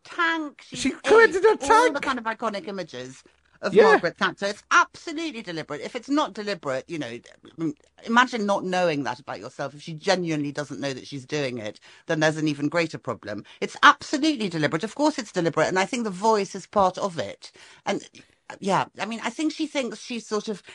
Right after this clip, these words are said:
Speaker 1: statesmanlike, and again, that it adds sort of grandeur and, and, and gravitas, but it just, it's just the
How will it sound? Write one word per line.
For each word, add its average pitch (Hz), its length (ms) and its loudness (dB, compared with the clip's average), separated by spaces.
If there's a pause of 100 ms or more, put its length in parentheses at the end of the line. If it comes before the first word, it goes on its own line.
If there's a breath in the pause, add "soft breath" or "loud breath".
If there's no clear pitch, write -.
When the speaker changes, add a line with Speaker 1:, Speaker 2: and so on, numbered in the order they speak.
(100)
Speaker 1:
statesmanlike, 185 1120 0
and 180 220 -4 (240 loud breath)
again, 190 400 2
that 160 100 -10
it 175 160 -14
adds 180 320 2
sort 170 140 -14
of 170 140 -12
grandeur 160 640 -2
and, 143 260 -8
and, 156 200 -6
and 160 200 -10
gravitas, 196 460 -6
but 175 140 -14
it 202 160 -14
just, - 320 -6
it's - 160 -14
just 302 180 -6 (160)
the 202 140 -10